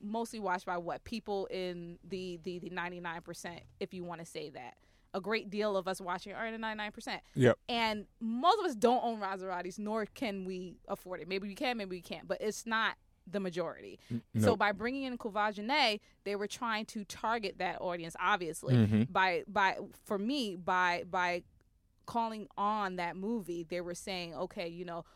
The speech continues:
Speaker 1: we get you guys. You know, we're here for the people."
Speaker 2: Yep.
Speaker 1: We're, and then, then they played the underdog card.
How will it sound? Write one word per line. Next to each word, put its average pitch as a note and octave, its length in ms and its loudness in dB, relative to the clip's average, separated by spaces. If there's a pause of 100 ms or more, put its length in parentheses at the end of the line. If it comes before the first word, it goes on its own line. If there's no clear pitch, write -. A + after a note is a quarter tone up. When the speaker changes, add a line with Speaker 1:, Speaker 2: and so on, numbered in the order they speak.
(120)
Speaker 1:
we G#3 280 -4
get F3+ 320 -2
you E3+ 100 -8
guys. D#3+ 380 -6
You F#3 60 -10
know, F3 140 -8
we're F#3+ 300 -2
here G3+ 220 -4
for F#3 180 -4
the - 120 -10
people." - 480 -6
Speaker 2:
Yep. A2 300 10
Speaker 1:
We're, A3 220 4
and A3 120 0
then, A#3+ 160 2
then A3+ 220 4
they A#3+ 100 4
played A#3+ 220 0
the A#3+ 160 2
underdog G#3 480 0
card. - 360 -12